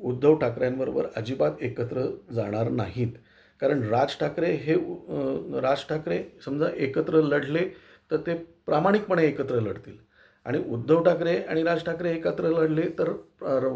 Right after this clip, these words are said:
उद्धव ठाकरे हे प्रामाणिक लढतील याचा कोणीही विश्वास देऊ शकत नाही. ते राज ठाकरेंचे कशी लोकं जास्तीत जास्ती पाडता येतील याचा ते हे करून आतमधनं सगळं पोखरण्याचा प्रयत्न करणार आणि हे राज ठाकरेंना कळल्यावर राज,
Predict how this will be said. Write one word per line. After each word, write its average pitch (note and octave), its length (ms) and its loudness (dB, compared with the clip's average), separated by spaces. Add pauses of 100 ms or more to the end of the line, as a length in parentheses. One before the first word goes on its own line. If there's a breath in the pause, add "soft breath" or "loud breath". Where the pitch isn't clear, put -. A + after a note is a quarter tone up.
(100)
उद्धव C#3 360 2
ठाकरे D#3+ 300 0
हे D#3+ 140 4
प्रामाणिक D#3 540 -2
लढतील C3+ 440 0 (380 loud breath)
याचा D#3 200 4
कोणीही F3 420 4
विश्वास D#3+ 400 2
देऊ C3 160 -2
शकत A#2 400 -6
नाही. G#2+ 140 -14 (440 soft breath)
ते D#3 80 4
राज D#3 280 6
ठाकरेंचे E3+ 400 0
कशी F#3 320 -2
लोकं E3 260 0
जास्तीत D#3 320 0
जास्ती E3 320 2
पाडता D3+ 380 0
येतील B2+ 680 -4 (280 soft breath)
याचा D3 240 6
ते E3+ 480 -2
हे C3+ 100 -6
करून C3+ 400 -4 (340 soft breath)
आतमधनं D#3 500 2
सगळं D#3 280 4
पोखरण्याचा C#3 600 0
प्रयत्न A#2+ 460 -2
करणार A#2 320 -6 (380 loud breath)
आणि D3 160 2
हे D3 300 4
राज D#3+ 260 6
ठाकरेंना D#3 400 2
कळल्यावर C#3+ 420 2
राज, B2+ 200 -2